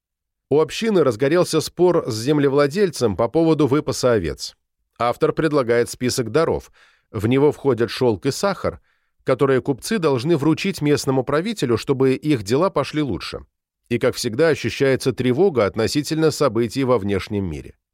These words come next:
В данном случае речь идёт об успешном отражении тибетского набега на Хатан. Из Кашгара пришли такие вести: все тибетцы убиты или захвачены в плен.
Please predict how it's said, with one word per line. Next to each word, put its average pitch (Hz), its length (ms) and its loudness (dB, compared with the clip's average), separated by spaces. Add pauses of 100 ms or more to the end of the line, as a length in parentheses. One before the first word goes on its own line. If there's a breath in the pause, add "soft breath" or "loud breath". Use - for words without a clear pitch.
(220)
В 110 140 -10
данном 147 320 2
случае 170 520 -2
речь 151 300 0
идёт 151 300 0
об 123 100 0
успешном 139 640 0
отражении 131 640 0
тибетского 135 680 -2
набега 123 420 0
на 120 120 0
Хатан. 90 480 -4 (400)
Из 120 200 0
Кашгара 123 580 0
пришли 131 360 -4
такие 117 460 -2
вести: 82 460 -6 (260 soft breath)
все 143 260 0
тибетцы 139 640 -2
убиты 139 540 -2
или 160 120 2
захвачены 117 680 0
в - 100 -12
плен. 78 380 -6